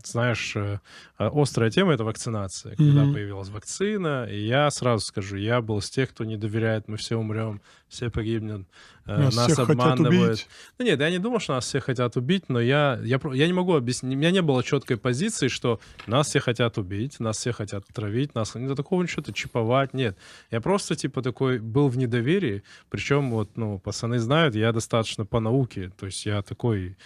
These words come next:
Speaker 1: э, смотрю какие-то такие вещи научно-просветительские, но все равно вот я как раз хотел сказать о том, что я понимаю людей, которые мнительные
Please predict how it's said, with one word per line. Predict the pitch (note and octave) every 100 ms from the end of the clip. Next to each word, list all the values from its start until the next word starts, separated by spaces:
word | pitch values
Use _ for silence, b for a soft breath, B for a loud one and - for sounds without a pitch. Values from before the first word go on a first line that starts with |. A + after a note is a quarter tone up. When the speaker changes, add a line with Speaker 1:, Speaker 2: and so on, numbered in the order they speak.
| B B B -
Speaker 1:
э, | F2+
смотрю | - G#2 G2+ A#2
какие-то | - G2+
такие | - G2+ G2+
вещи | G2 B2 C3+ - B2
научно-просветительские, | A2+ G2+ G2+ G2+ G2 - G2 C3 C3 - A2 B B B -
но |
все | A2+ -
равно | C3 B2 F3+
вот | D#3 -
я | A#2
как | -
раз | C3+ A#2
хотел | A2+ G#2+
сказать | - A2+ C#3+ -
о |
том, | G#2+ D#3+
что | - C3+ A2 B B
я | A#2+
понимаю | A#2+ C#3+ C#3+ D3 B2
людей, | A2 A#2+
которые | A#2 G#2+ A#2+ A2+ A2
мнительные | G#2+ C3 E3+ C4 - B2+ G#2+ F2 F#2